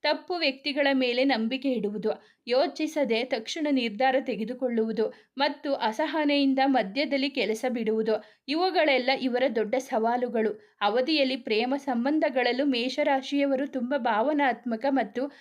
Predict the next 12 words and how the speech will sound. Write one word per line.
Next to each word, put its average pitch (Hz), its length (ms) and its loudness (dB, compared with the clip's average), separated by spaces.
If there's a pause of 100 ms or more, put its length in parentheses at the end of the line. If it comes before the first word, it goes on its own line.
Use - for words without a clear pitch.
(140)
ಆಕರ್ಷಕರಾಗಿರುತ್ತಾರೆ. 233 1700 0
ಆದರೆ 339 380 2
ಬೇಗ 233 360 0
ಕೋಪಗೊಳ್ಳುವುದು 240 1160 0
ಮತ್ತು 302 280 0
ಅಹಂಕಾರದಿಂದ 262 880 0
ವರ್ತಿಸುವುದು 254 800 -2 (240)
ಇವರ 311 260 2
ಸಂಬಂಧಗಳಲ್ಲಿ 254 920 0
ಬಿರುಕು 240 420 -2
ಉಂಟು 262 340 0
ಮಾಡಬಹುದು. 220 640 0